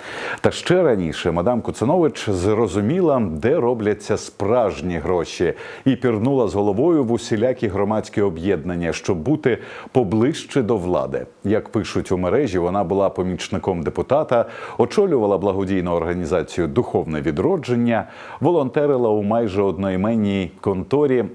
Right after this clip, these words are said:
за духовне відродження Одеси та координувала молодіжну ініціативу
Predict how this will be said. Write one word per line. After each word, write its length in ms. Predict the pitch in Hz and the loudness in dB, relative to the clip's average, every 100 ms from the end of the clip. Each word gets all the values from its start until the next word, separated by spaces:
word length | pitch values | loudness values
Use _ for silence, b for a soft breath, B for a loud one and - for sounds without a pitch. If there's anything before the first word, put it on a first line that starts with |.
| - | -6
за 200 | 92 131 110 | 0 0 0
духовне 440 | - 98 107 101 | 0 -2 0 0
відродження 720 | 95 85 98 87 95 95 101 | -2 0 0 0 -2 0 2
Одеси 600 | 123 139 107 - - 78 | 2 2 0 0 -2 -4
та 220 | - 95 | 0 -2
координувала 920 | 87 104 104 92 95 90 87 107 147 | 0 0 2 2 0 0 2 2 2
молодіжну 580 | 110 85 78 92 90 92 | 0 0 -2 -4 -4 -2
ініціативу 840 | 80 78 - 73 - 127 156 143 | -2 -4 0 -2 0 0 2 0